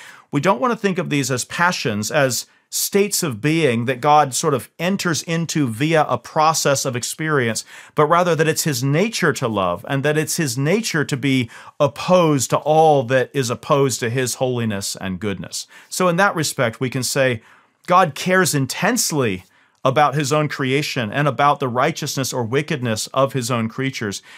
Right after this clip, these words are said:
but that this is not a care that in a certain sense God was waiting for the world to make him care. And so in that respect, um, historically, we've said God is without passions, but by no means have we meant that he doesn't care about the world.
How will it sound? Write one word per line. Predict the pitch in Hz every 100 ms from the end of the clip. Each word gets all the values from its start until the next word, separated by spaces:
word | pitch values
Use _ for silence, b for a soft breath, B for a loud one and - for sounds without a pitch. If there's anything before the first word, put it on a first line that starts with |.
| B B B B
but | 151
that | 156 151
this | 180 175
is | 175
not | 135 185
a | -
care | - - 220 214 160
that | 143 143
in | 147
a |
certain | - 185 180
sense | - 151 135 - - _ _ - 123
God | 151 147 143
was | 131 117
waiting | 113 143 185 185
for | 151 165
the | 139
world | 127 156 156 131
to | 113 143
make | 120 131 165 175
him | - 107
care. | 92 95 76 - _ -
And | 127
so | 160 135
in | 147
that | 165 143
respect, | 120 - 113 101 - b b b b
um, | 120 113
historically, | 107 123 - 147 139 131 123 113
we've | 113
said | - 127 117
God | 131
is | 123
without | 113 113 101
passions, | - 135 135 131 101 -
but | 131 -
by | 123
no | 131 147 151
means | 131 117
have | 123
we | 117
meant | 113 117 113
that | 123
he | 113
doesn't | 123 117 113 - _ -
care | - 156 143
about | 113 110 98 - _ _ _
the | 104
world. | 90 98 95 - -